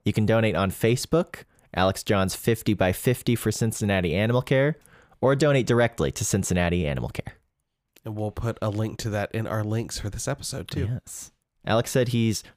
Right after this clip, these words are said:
Speaker 1: hoping, uh, here's a quote, <laughs> "hoping that the meteorologists at W K R C can drum up a nice day for me." <laughs> But he'll be doing the fifty walks, rain or shine.
Speaker 2: Let's hope. Well,
Speaker 1: Awesome.
Speaker 2: that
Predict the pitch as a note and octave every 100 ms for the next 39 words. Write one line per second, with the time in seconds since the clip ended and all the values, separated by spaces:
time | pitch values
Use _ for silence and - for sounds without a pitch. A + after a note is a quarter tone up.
0 | _ C#3+ D#3 - D#3+ D3+ C#3+ - G2 G#2+
1 | G2 F#2+ - F2 D2 - - - - _
2 | _ C3+ C#3 D3+ C#3 C#3 A2+ - G#2+ B2
3 | B2+ G#2+ C#3 G#2+ E2 C#2+ - E2 D2 F2
4 | E2 E2+ F2 D#2+ - F#2+ F#2 F2+ E2 F2
5 | G#2+ A#2 - G2 A2 B2 - - D#2 -
6 | C2 E2 C3 _ _ _ _ _ - -
7 | - - - - - C#3 - - - -
8 | - - - - G#2+ G#2+ G#2+ B2 B2 A2+
9 | - B2+ - F#2+ E2 - - - F#2 F2+
10 | G2 - - - - A2+ A2 - D3 F#3
11 | G3 F2 D#2+ - C#2+ - - - - _
12 | - F#3+ G#3 -